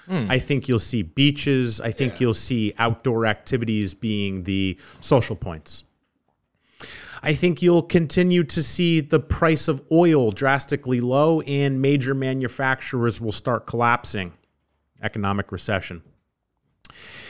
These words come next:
Speaker 2: And my last project, oh, there's the guns too. Let's do the guns.
Speaker 1: Oh, yeah, yeah.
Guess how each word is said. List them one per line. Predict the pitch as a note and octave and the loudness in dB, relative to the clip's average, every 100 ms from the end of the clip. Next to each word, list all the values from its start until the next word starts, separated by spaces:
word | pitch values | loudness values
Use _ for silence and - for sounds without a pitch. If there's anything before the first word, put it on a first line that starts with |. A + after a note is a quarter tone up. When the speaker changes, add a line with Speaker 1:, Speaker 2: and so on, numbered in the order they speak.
| - - - | -20 -20 -2
Speaker 2:
And | C#3 C#3+ C#3+ C#3 A#2+ - - _ _ _ | 2 4 4 2 -2 -6 -10 _ _ _
my | C#3 C#3+ | -2 2
last | C#3+ C#3 D3+ D#3+ - - - - _ _ | 4 4 4 2 -2 -6 -10 -14 _ _
project, | - D3 D3 D#3+ - F#3+ | 0 2 2 0 2 4
oh, | C3 - | 4 2
there's | C3+ C3 | 2 4
the | A#2+ | 2
guns | G#2 C3+ A2 F#2+ - | 2 4 2 -2 -4
too. | - G#2+ | 0 0
Let's | G2+ - | 0 -2
do | C3 | -2
the | A2+ | -2
guns. | F#2+ G#2 A2+ | 0 -2 0
Speaker 1:
Oh, | |
yeah, | B2+ | -2
yeah. | G#2+ | -4